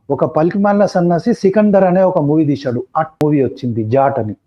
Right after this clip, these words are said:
బ్రహ్మాండంగా హిట్ అయింది. ప్రపగండాలు ఎక్కువ రోజులు నడవయండి. వీళ్ళు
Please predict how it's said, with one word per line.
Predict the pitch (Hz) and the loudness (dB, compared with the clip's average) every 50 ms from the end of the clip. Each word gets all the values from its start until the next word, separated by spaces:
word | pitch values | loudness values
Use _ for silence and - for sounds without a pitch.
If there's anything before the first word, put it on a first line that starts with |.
| _ _ _ _ _ _ _ _ 110 | _ _ _ _ _ _ _ _ -12
బ్రహ్మాండంగా | 107 98 120 123 127 127 127 127 131 127 123 131 127 | -8 -6 -4 -2 -2 -2 0 -2 -2 -2 -2 -2 -4
హిట్ | 104 113 - - | -6 -8 -8 -8
అయింది. | 113 104 98 104 95 - - _ _ _ _ _ _ _ _ _ - _ _ _ - | -8 -8 -8 -10 -14 -16 -20 _ _ _ _ _ _ _ _ _ -20 _ _ _ -2
ప్రపగండాలు | 147 151 156 196 196 220 220 214 214 214 208 | -2 0 2 2 2 2 4 4 4 4 4
ఎక్కువ | 196 175 160 170 180 180 | 4 2 2 0 0 2
రోజులు | 190 180 196 180 | 2 2 2 2
నడవయండి. | 160 139 131 123 139 151 143 131 120 107 95 95 92 _ _ _ _ _ _ _ _ _ _ _ _ _ _ _ _ _ _ _ _ _ _ _ _ _ _ - - _ _ - - - | 2 0 0 0 2 2 0 0 0 -2 -6 -10 -12 _ _ _ _ _ _ _ _ _ _ _ _ _ _ _ _ _ _ _ _ _ _ _ _ _ _ -20 -20 _ _ -14 -6 0
వీళ్ళు | 143 185 214 214 226 214 156 165 190 190 | 2 4 4 6 4 4 4 2 0 -2